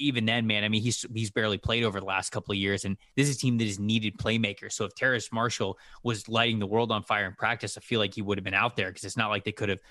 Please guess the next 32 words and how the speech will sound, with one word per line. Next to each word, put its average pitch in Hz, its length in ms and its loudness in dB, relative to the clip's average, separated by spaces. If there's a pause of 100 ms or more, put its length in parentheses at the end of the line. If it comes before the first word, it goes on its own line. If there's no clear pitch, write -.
(840)
they 143 100 4
could 160 100 6
have 139 60 4
been 120 120 2
picky. 135 300 4
It's 107 140 0
not 131 140 0
like 127 120 0
they 117 140 0
had 117 160 0
that 101 160 0
luxury. 113 440 2
So 107 360 0 (400)
you 160 220 4
go 160 220 6
into 139 100 4
next 135 240 0
season, 123 380 4
if 104 100 -2
Robbie 123 340 4
Anderson's 117 380 0
off 110 160 2
this - 140 -2
team, 110 280 2
you 110 160 2
desperately 104 760 -2
have - 340 -4
to 110 100 -4
get 104 300 0
a 98 80 -4
playmaker. 98 640 -4
So 101 320 0